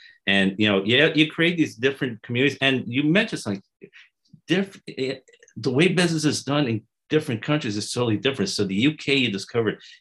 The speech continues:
it's a totally different culture. And if you go to Asia or South America, you're gonna find everything is different. So how we do things over here in the United States, okay, it's, it's done one way, but when you go to,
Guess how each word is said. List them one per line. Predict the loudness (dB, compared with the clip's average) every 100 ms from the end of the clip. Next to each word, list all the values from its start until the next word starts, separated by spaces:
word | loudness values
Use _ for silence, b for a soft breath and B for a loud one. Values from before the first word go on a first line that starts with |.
| -4
it's | 0
a | 2
totally | 0 0 0 2 0
different | 0 -2 -2 -4
culture. | 0 0 0
And | -4
if | -2
you | 0
go | 0 0
to | -2 -6 -2
Asia | 2 2 2 0
or | -2
South | 0 0 0 -2
America, | -2 -2 -2
you're | -4 -4
gonna | -6
find | -2 -2 -2 B B B 0
everything | 2 2 0 -2 2
is | 0 0
different. | -2 -2
So | -2 -2 -2
how | 2 2 2
we | -4 -6
do | -6
things | -4 -2 0
over | 0 0
here | 0
in | 0
the |
United | 0 0 -2
States, | -4 0 2 0 B B B B
okay, | -6 -2 -4
it's, | -4 -6
it's | -6 -4
done | 0 2
one | 2 2
way, | 0
but | 0
when | 0
you | 0
go | 0
to, | 0 -2